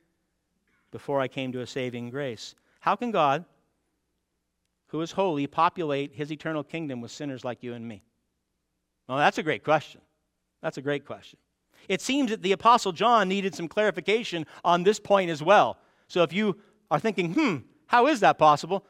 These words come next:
John wanted to know as well. Look at verse thirteen. Then one of the elders, you remember the elders, the twenty-four angels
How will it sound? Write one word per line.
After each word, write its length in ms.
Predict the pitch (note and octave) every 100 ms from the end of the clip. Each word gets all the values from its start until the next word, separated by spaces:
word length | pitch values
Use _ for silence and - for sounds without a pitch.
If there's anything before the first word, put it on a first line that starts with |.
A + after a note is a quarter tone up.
| _
John 300 | B2 F#3+ G3
wanted 220 | F3+ F3
to 120 | D#3+ D#3+
know 180 | D#3
as 100 | D3
well. 140 | D3+ D3
Look 140 | G3
at 60 | F3+
verse 220 | E3+ D3+
thirteen. 520 | E3 C#3+ E3+ D#3+ A2 _ _ _ _ _ _ _ _ _ _ _ _ _ _ _ _ _ _ _ _ _ _ _ _ _ _ _ _ _ _
Then 260 | B2+ D3 D#3
one 160 | G3
of 60 | F#3+
the 120 | D#3+
elders, 380 | E3+ F#3+ D#3+ D3+
you 80 | D#3+
remember 160 | E3+
the 140 | D3+ D3+
elders, 260 | E3+ D#3+
the 100 | C3
twenty-four 480 | C#3 D#3+ D#3+ - D3+
angels 540 | D3 D#3+ D3 D#3+ -